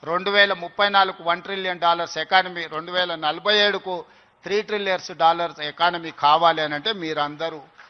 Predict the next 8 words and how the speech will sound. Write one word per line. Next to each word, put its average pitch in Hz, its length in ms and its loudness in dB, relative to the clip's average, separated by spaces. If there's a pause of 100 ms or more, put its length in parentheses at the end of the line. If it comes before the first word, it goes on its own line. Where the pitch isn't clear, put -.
(240)
అభివృద్ధి 147 440 -4
సాధించాలి, 147 600 0
చదువుకోవాలి. 151 640 -4
చదువు 185 380 2
ఒక్కటే 180 320 -4
మీ 160 140 -8
తలరాతను 151 640 -4
మారుస్తుంది. 131 580 -10